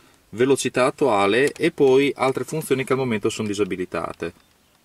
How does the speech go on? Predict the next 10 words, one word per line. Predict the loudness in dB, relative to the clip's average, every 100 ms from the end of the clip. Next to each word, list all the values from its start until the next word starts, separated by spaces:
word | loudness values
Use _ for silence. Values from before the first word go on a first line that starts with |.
| _ -20 -20 -20 -20 _ _ _
La | -8 -2
parte | 0 0 -2
più | -8
interessante, | -6 -6 -4 -2 -2 -2 -4
se | -2
accedo | -4 -2 0 0 2 0
ai | 2 0
codici | 0 0 0 0 -6 -6
di | -4
guasto, | 0 2 2 0 0 0